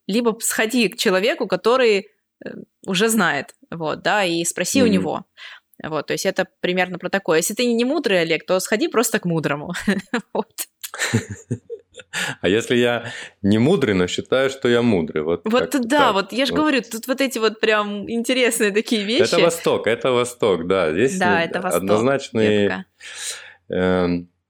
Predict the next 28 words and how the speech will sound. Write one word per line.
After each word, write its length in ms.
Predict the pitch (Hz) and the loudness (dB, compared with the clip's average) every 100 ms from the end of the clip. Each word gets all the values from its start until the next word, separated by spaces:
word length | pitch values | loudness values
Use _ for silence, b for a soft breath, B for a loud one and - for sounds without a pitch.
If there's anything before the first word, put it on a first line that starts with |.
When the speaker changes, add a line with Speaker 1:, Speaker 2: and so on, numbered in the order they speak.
| - B B _ | -20 B B _
Speaker 2:
Дальше, 360 | - 117 101 - | -2 -2 -2 -6
четвертый. 500 | - 131 127 107 - | -2 2 4 2 -2
Золото 400 | 80 123 151 135 | 0 2 2 2
не 120 | 120 117 | 2 4
любит, 320 | 139 113 - | 2 0 -2
когда 360 | 98 92 110 | -2 0 2
его 220 | 107 101 107 | 4 4 4
заставляют 580 | 98 104 98 101 95 | 2 0 2 2 2
работать 460 | - 101 151 156 107 | 0 2 2 2 -4
в 100 | - | -2
той 220 | 135 156 | 2 4
области, 400 | 127 92 87 - | 4 2 0 -2
где 180 | 80 110 | -2 -2
человек 520 | 123 107 95 104 110 - | 2 2 4 4 2 -4
не 60 | |
сведущ. 640 | - - 90 73 69 - _ _ _ _ _ _ | -8 -2 0 0 -4 -6 _ _ _ _ _ _
Это 180 | 101 95 | -6 -2
как 120 | 92 | 0
раз 200 | 95 95 87 | 0 0 -2
вот 120 | 80 | -4
про 140 | 85 | -4
то, 220 | - 98 | 0 0
что 600 | 92 - 82 80 78 76 71 | 0 -2 2 4 4 2 0
не 100 | 80 | -2
надо 240 | 87 82 | 0 -2
вкладывать 520 | - 98 107 98 78 - | -2 0 0 0 -2 -4
туда, 220 | - 87 | -2 -2
где 720 | 78 73 80 82 78 76 71 | -2 -2 2 4 4 2 0